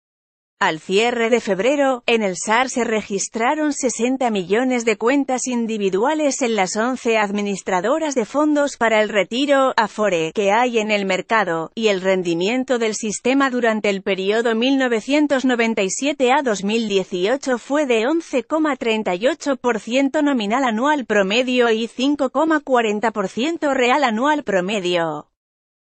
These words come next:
De acuerdo con el indicador de rendimiento neto, I R N, la sociedad de inversión especializada en fondos para el retiro, sifor Básica cuatro, que tiene los recursos de los trabajadores más jóvenes de treinta y seis años y menores, tuvo el mayor rendimiento de seis coma ocho por ciento.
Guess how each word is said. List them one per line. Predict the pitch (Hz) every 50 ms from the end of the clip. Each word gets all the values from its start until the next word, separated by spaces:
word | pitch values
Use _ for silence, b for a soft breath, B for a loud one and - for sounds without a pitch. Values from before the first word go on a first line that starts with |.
| _ _ -
De | 202 185 185 170
acuerdo | 156 - - 214 226 247 262 262 247 247 233
con | - 240 233 226
el | 220 208
indicador | 196 190 190 180 208 202 - 208 190 185 226 269 285 277
de | 240 247 233
rendimiento | 226 226 220 214 202 196 190 190 196 240 294 330 311 320 294
neto, | 269 254 226 240 - - 185 180 175
I | - 262 294 311 330 320
R | 320 311 285 247 214 202 220 294
N, | 330 294 311 311 302 302 -
la | 226 226 220 202 190
sociedad | - - 214 202 - 196 180 185 226 269 277
de | 247 254 240
inversión | 233 220 208 196 185 180 - - 226 262 302 294
especializada | 285 254 - - 226 220 - - 220 202 185 175 - 247 277 277 285 277 262
en | 240 220
fondos | 202 - 269 294 311 302 294 285 285 269 -
para | - 226 220 220 214
el | 214
retiro, | - 214 190 180 - 233 269 294 285 269 269 262 254 -
sifor | - - - 247 233 190 - 240 269 294 285 -
Básica | - 196 196 277 330 - - 339 285 - 285 262
cuatro, | - 254 262 262 - 254 247 247 233 220 _
que | - 220 196
tiene | - - 254 277 285 277
los | 240 226 208
recursos | 196 190 180 - 254 285 311 285 - 285 269 254 226
de | 233 220
los | 214 202 196 - -
trabajadores | 226 214 185 180 180 170 - 180 170 180 220 262 277 262 226 202
más | 196 208 262 285 277
jóvenes | - - 311 339 339 339 320 320 311 302 -
de | - 226 240 208
treinta | - 220 208 196 196 - 202
y | 175 170
seis | - - 220 262 285 269 -
años | 262 285 302 277 277 269 262 247 -
y | 262 233
menores, | 202 - 175 208 262 285 294 294 269 - _
tuvo | - 262 294 311 302 285
el | 277 262 226
mayor | 214 214 208 202 220 262 302 294
rendimiento | 233 208 196 190 190 180 180 196 240 311 330 294 - 320 294
de | 285 247
seis | - - 220 208 190 -
coma | - 247 294 302 285 233 240
ocho | 311 302 - - 359 339
por | - 330 311 285
ciento. | - - 277 240 220 208 - 202 185 175 170 165 - -